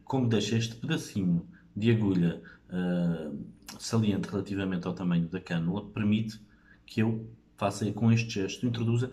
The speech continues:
muito rapidamente esta agulha, que não é mais do que vinte e três, hum, centésimos de um milímetro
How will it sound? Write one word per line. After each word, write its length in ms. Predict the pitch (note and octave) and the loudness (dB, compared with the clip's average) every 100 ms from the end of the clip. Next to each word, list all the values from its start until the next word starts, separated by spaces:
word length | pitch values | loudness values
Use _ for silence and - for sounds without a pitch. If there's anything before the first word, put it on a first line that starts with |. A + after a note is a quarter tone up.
| - - - | -10 -14 4
muito 480 | A2+ B2+ D#3+ F3 E3+ | 6 8 8 8 6
rapidamente 500 | C#3 C3+ C#3 C3 C3 | 0 0 0 0 -2
esta 180 | - | -2
agulha, 280 | C3+ C3 D#3 | -2 0 -2
que 360 | E3 C3+ - - | -4 -4 -4 -2
não 300 | G#2+ G2+ G2+ | 0 0 0
é 60 | G2+ | 2
mais 220 | G2+ G#2 | 0 0
do 100 | G#2 | -4
que 160 | - G#2+ G2+ | -4 -4 -2
vinte 240 | G#2 G#2 | -4 -4
e 60 | G#2 | -4
três, 340 | G2+ G2 - - - - - _ - | -2 -2 -6 -20 -20 -20 -20 _ -6
hum, 460 | F2+ F2 F2 F2 F2 | 0 2 4 4 2
centésimos 640 | G#2+ G#2 G2+ G2+ G2 - - - - | 0 2 2 2 -2 -4 -12 -20 -8
de 160 | G#2 G#2 | 0 4
um 60 | |
milímetro 600 | G#2+ G2 F#2 F2 E2 - | 4 4 2 2 0 -8